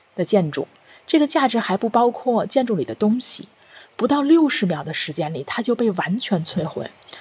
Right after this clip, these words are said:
风暴过后不到一个小时，C N N就站在残骸前采访牧师鲍勃。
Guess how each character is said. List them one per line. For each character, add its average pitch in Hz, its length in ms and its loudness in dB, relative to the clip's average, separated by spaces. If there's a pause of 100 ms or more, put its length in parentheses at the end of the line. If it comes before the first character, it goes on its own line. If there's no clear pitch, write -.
(220)
风 294 220 -2
暴 269 180 4
过 277 160 6
后 262 160 2
不 220 100 0
到 247 160 0
一 202 140 0
个 254 80 2
小 - 220 -4
时 - 400 -12
，C - 280 0
N 254 100 0
N 254 280 -4
就 226 140 2
站 202 240 2
在 190 180 0
残 190 320 -2
骸 190 180 -2
前 180 280 -2
采 - 240 -4
访 165 260 -12
牧 185 160 0
师 - 160 -2
鲍 196 160 2
勃。 190 260 -4